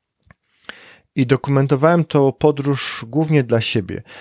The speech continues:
Jednak lekcje przywództwa, jakie przeszliśmy wspólnie, warte są podzielenie się z innymi. Na przykład, czego nauczyła nas burza w Alpach? Albo czego można nauczyć się o byciu liderem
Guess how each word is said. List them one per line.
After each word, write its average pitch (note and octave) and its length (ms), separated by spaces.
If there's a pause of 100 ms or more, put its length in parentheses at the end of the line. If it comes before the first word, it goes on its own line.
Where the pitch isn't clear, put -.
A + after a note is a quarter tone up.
(160)
Jednak A#2 360
lekcje B2+ 520
przywództwa, A2+ 800
jakie G2+ 240
przeszliśmy A2+ 640
wspólnie, A#2+ 560
warte C#3 300
są A#2+ 220
podzielenie A2 580
się G2+ 260
z - 120
innymi. G2+ 580 (840)
Na D3 140
przykład, - 500
czego C3 300
nauczyła B2 480
nas G#2+ 300
burza F#2 320
w - 100
Alpach? - 500 (600)
Albo G2 460
czego G2 340
można A2 680
nauczyć A2+ 460
się - 180
o G#2+ 100
byciu G#2 300
liderem G#2+ 600